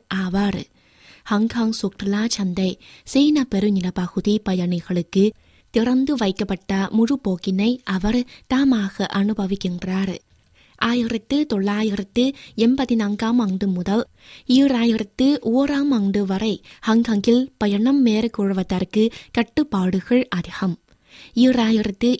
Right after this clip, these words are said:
இரண்டாம் ஆண்டு ஜனவரி திங்கள் முதல் சீன பெருநிலப்பகுதி பயணிகள் ஹாங்காங்கில் பயணம்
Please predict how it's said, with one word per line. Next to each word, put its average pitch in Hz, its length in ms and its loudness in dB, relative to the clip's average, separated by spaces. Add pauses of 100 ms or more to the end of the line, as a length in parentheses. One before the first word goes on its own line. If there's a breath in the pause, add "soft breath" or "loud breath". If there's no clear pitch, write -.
இரண்டாம் 233 600 0
ஆண்டு 185 280 0 (100)
ஜனவரி 208 520 -2
திங்கள் 185 400 0
முதல் 185 260 0 (420 loud breath)
சீன 277 420 4
பெருநிலப்பகுதி 190 800 -2 (100)
பயணிகள் 175 520 -2 (320 loud breath)
ஹாங்காங்கில் 220 600 0 (220 loud breath)
பயணம் 226 480 2